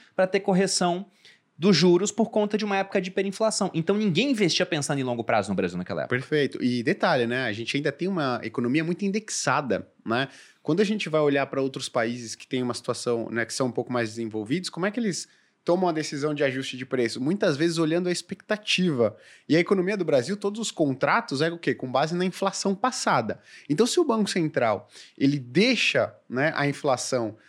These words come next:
Speaker 2: subir um pouquinho no próximo ano, cara, pra você precisar fazer um esforço hercúleo pra depois segurar ela,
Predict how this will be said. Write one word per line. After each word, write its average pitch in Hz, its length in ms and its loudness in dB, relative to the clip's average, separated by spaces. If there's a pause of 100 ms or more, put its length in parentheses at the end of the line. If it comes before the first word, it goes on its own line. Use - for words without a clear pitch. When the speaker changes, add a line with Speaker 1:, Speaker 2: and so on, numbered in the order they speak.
(140)
Speaker 2:
subir 185 400 2
um 196 80 4
pouquinho 147 320 0
no 139 80 0
próximo 135 480 0
ano, 202 340 0
cara, 175 220 2
pra 135 140 -2
você 120 260 -8
precisar 160 400 -4
fazer 147 260 -2
um 165 60 0
esforço 160 480 -6
hercúleo 165 560 0
pra 131 160 2
depois 131 400 -4
segurar 117 380 2
ela, 95 200 -4